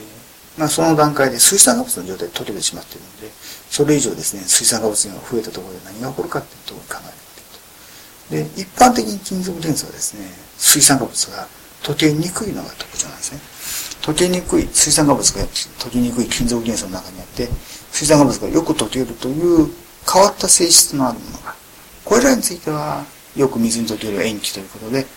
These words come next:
アルカリという名前を、名前を付けておきましょうというので、アルカリ金属元素、アルカリドロ金属元素があって、その他の典型元素と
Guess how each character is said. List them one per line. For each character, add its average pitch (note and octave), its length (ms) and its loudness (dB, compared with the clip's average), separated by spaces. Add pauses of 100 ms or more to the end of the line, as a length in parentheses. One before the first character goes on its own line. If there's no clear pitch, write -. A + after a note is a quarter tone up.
(220)
ア C#3 140 2
ル C#3 60 -2
カ D3 120 6
リ C#3 80 6
と A#2+ 80 -2
い G#2 40 0
う F#2+ 40 -4
名 F#2+ 100 -4
前 F2+ 160 -6
を、 - 40 -12
名 F2+ 200 -4
前 F#2+ 160 -6
を - 20 -10
付 - 220 -2
け - 0 -
て - 80 -12
お D2+ 40 -16
き - 80 -16
ま - 100 -8
し - 100 0
ょ - 40 -12
う - 20 -14 (140)
と - 60 -16
い - 40 -16
う - 60 -16
の - 60 -4
で、 D3 80 -2 (120)
ア G#2 100 -4
ル G#2+ 60 -10
カ G2+ 100 -2
リ F#2+ 80 -8
金 - 160 -12
属 E2 160 -12
元 - 140 -18
素、 - 240 -6
ア G#2+ 120 -8
ル G#2+ 60 -12
カ G#2+ 80 -4
リ G2+ 80 -4
ド G#2 100 -8
ロ G2+ 80 -6
金 G#2 200 -10
属 G2+ 120 -14
元 G#2 120 -12
素 - 120 -8
が - 60 -14
あ - 20 -12
っ - 40 -16 (120)
て、 - 80 -16 (600)
そ - 160 2
の A3+ 140 6
他 G#3 240 2
の F#3+ 100 0
典 F#3 220 -4
型 F3 140 -6
元 D#3+ 220 0
素 D#3 120 0
と - 200 4